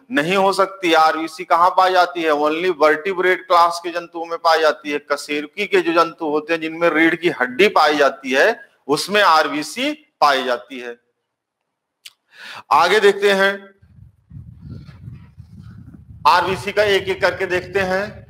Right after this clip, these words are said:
तो सबसे पहले हम देखेंगे आरबीसी को क्या बोलते हैं, erythrocyte।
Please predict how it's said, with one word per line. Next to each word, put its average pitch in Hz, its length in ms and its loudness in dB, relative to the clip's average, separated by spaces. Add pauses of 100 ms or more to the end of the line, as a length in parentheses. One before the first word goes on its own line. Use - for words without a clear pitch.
(160)
तो 160 80 -4
सबसे 175 320 -4
पहले 190 320 2 (600)
हम 165 120 -8
देखेंगे 190 680 -6 (3750)
आरबीसी 170 500 0
को 180 120 2
क्या 190 180 6
बोलते 185 320 2
हैं, 190 580 -2
erythrocyte। 175 960 2